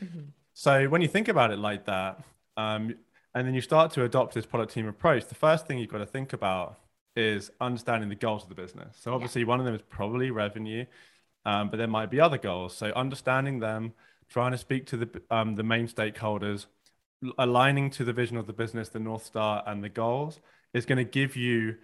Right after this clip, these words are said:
Speaker 2: the purpose for the, your product, right? It's like if Uber's goal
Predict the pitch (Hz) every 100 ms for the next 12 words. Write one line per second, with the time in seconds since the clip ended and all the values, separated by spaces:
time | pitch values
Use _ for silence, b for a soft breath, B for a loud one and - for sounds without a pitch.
0 | b b _ 117 - 135 143 143 113 -
1 | - 104 107 101 - - 107 87 - -
2 | 107 107 - 117 110 - b b b b
3 | 117 117 - 156 160 151 113 131 131 113
4 | 104 110 -